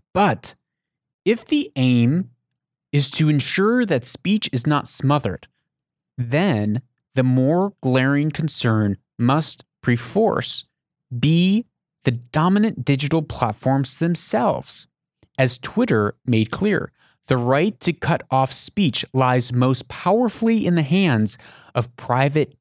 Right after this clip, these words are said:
digital platforms. The extent to which that power matters for the purpose of the First Amendment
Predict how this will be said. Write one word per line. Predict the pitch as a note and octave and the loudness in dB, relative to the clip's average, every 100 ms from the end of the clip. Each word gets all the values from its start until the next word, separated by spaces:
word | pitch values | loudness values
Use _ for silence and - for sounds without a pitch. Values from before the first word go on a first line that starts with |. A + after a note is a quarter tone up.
| _ | _
digital | A#2+ A2 A#2+ A#2 | -2 0 0 0
platforms. | A#2+ - A2 G#2 - - - - - _ _ _ _ - _ - | -2 -4 -4 -4 -6 -8 -8 -14 -16 _ _ _ _ -20 _ 0
The | C#3 | 0
extent | A#2+ - - E3 G3+ | 2 -2 0 0 2
to | F#3+ | 2
which | C#3+ C3 | 2 0
that | C#3 C#3+ | -2 -2
power | - C3+ C#3 C3 | 0 0 2 0
matters | B2 A#2+ C3+ C#3+ G2 - - - _ _ _ | 0 2 2 0 -2 -6 -12 -14 _ _ _
for | C3+ | -2
the | A#2 | 0
purpose | - A#2+ B2 B2 | 0 0 0 0
of | |
the | A2+ | -2
First | - A#2 G#2 | 0 -2 0
Amendment | G#2+ C#3+ D3+ G2 - | 0 2 2 -2 -6